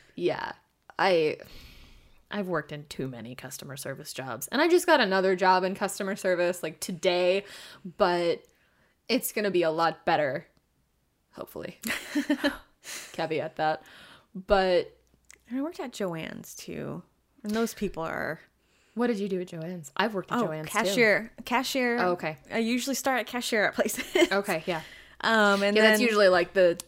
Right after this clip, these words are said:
Speaker 1: that's where you
Speaker 2: and
Speaker 1: start.
Speaker 2: then the, I, I liked doing the straightening and stuff, and the
Speaker 1: Mm-hmm.
Speaker 2: manager was like, "Whoa, you are really good at straightening." I'm like, "Yeah, 'cause I get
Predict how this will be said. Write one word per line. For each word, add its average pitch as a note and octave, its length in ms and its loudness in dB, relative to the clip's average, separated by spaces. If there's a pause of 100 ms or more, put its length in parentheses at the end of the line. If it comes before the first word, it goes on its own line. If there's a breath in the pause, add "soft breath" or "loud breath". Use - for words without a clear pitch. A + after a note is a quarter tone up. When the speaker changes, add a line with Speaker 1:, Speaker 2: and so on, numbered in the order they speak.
(120)
Speaker 1:
that's F#3 340 -4
where F#3 100 0
you F3 120 0
Speaker 2:
and A#3 100 6
Speaker 1:
start. C4+ 200 6
Speaker 2:
then A#3 220 0
the, A3+ 100 4
I, G3+ 420 4 (500)
I G#3+ 140 4
liked G#3 600 -2
doing F#3 340 -2
the F3 80 -4
straightening F3 520 -4
and F3+ 140 -8
stuff, E3+ 340 -6
and F#3+ 180 -2
the F#3+ 60 -2
Speaker 1:
Mm-hmm. F3 40 0
Speaker 2:
manager F3+ 280 -2
was E3 140 -10
like, E3+ 120 -14
"Whoa, A3+ 520 2
you G#3 220 -4
are D#4 100 2
really B3 240 2
good E4 180 0
at A#3+ 140 2
straightening." A#3 400 -2
I'm G3 100 -4
like, G3+ 180 -4
"Yeah, A#3+ 140 -2
'cause - 140 -4
I G3 60 2
get G3+ 60 -2